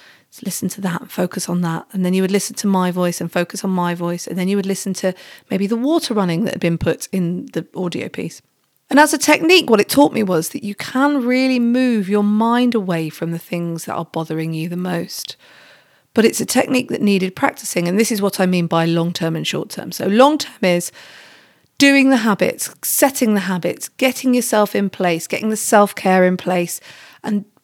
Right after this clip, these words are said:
practicing the tools that you have over a long period of time. And then there's the short-term solution.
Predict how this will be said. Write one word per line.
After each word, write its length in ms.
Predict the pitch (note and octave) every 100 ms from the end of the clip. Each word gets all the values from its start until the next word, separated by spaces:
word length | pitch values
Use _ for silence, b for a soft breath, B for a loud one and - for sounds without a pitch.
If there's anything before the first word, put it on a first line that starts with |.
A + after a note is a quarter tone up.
| -
practicing 840 | - C4+ - - - C4+ A3 G3
the 80 | F#3
tools 360 | F3+ B3 B3+ G#3+
that 140 | -
you 140 | -
have 640 | F3 A#3 G#3 - - - - b b b -
over 200 | G#3 F#3
a 40 |
long 240 | F#3 F3+ F#3
period 240 | F3+ F3
of 80 | F3
time. 480 | - G3+ D#3+ - F3+ _ _ _ _ b b b
And 180 | G#3 G#3
then 160 | A3+ A3+
there's 200 | A3 G#3+
the 80 |
short-term 580 | G#3 - F#3 F#3 - E3+
solution. 580 | E3+ E3 E3 - - E3